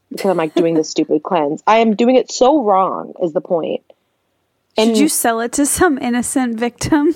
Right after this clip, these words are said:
Speaker 1: Well, then I stupidly started it today. Like, my only chance at turning some, breaking even, uh, or, or at least making some of my money back would have been to not open it and, like,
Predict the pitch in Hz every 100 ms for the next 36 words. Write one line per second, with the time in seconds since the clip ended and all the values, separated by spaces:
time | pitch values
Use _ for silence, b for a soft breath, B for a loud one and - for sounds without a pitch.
0 | - 370 440 427 - - 415 453 466 -
1 | 359 - - 311 349 269 240 - 196 247
2 | 277 214 202 196 190 - - 226 233 254
3 | 320 285 233 - 240 226 220 202 - -
4 | - _ _ _ _ - - 262 233 220
5 | - - 254 269 240 196 - 233 302 240
6 | 180 214 196 160 156 - - - - 233
7 | 226 - 240 269 247 294 269 226 196 220
8 | 208 196 180 165 180 214 160 - - _
9 | _ _ _ _ - 226 208 202 202 208
10 | 202 - 208 226 208 180 185 175 151